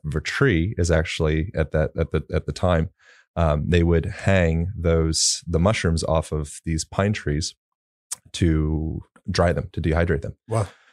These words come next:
Speaker 1: And then the, the presents underneath represent the mushrooms. And the, the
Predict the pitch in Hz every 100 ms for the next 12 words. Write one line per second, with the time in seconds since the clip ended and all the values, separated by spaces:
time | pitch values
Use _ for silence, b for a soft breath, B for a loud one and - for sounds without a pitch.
0 | B - 87 80 78 78 80 82 - 87
1 | 85 78 78 80 87 80 - 78 82 78
2 | 71 - 80 90 - 80 76 78 b b
3 | b - 85 80 78 - _ - 85 76
4 | 62 60